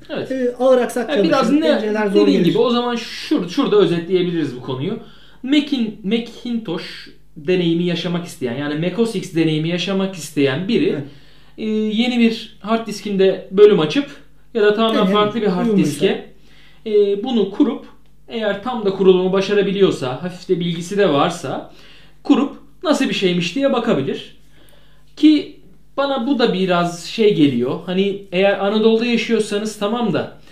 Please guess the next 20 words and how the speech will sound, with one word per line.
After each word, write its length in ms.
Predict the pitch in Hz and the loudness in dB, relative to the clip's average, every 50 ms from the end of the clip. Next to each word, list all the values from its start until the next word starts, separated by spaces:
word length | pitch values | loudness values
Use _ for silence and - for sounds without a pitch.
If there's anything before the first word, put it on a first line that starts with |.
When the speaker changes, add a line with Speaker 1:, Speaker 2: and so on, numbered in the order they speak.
| - - - - | -20 -20 -2 4
Speaker 1:
böyle 180 | 196 208 208 196 | 6 6 6 6
hafif 440 | 170 202 214 - 294 277 - 180 180 | 4 0 0 0 0 0 0 0 0
büyük 220 | 226 240 233 - | 0 0 0 -2
şehirlere 440 | - - 226 208 202 208 214 214 208 | -2 -2 0 2 2 2 2 4 2
yakın 320 | 196 190 196 240 240 226 | 0 0 0 -2 -2 0
bir 40 | 202 | 2
yerdeyseniz 600 | 190 180 170 160 165 185 202 190 - 156 147 143 | 2 2 2 2 2 2 2 2 0 -4 -2 -2
ya 100 | 147 160 | 0 0
da 120 | 185 170 | 0 -2
büyük 200 | 165 175 220 233 | -2 -2 -2 -2
şehirlerde 460 | - - 208 175 160 156 147 147 147 147 | 0 0 0 2 2 0 -2 0 0 0
yaşıyorsanız 640 | 151 165 160 240 233 - - - 160 214 - - - - - - - - | -2 -2 -2 -4 -4 -4 -4 -6 -10 -10 -10 -12 -16 -20 -20 -20 -18 -8
artık 320 | - 196 214 220 214 - - | -4 -2 -2 -2 -2 -4 -4
neredeyse, 760 | 208 214 233 262 262 233 220 196 180 - - 247 277 294 - - - - - - - - - - | 0 0 0 2 0 2 2 0 0 0 -2 -4 -4 -4 -4 -8 -18 -20 -20 -20 -20 -20 -14 -4
e, 80 | 185 185 185 185 185 185 185 185 185 185 185 185 | 2 4 6 8 8 8 8 6 6 6 6 4
her 360 | 185 180 175 220 269 285 269 | 4 2 2 4 4 4 4
mahallede 580 | 233 220 202 185 185 185 185 185 190 202 247 - | 4 4 2 4 2 2 2 2 2 0 0 -4
bir 80 | 233 226 | -4 -4
tane 240 | - 220 220 226 | -2 -2 -2 0
Apple 460 | 226 226 226 220 - 214 202 165 143 | 2 2 2 2 2 2 0 0 0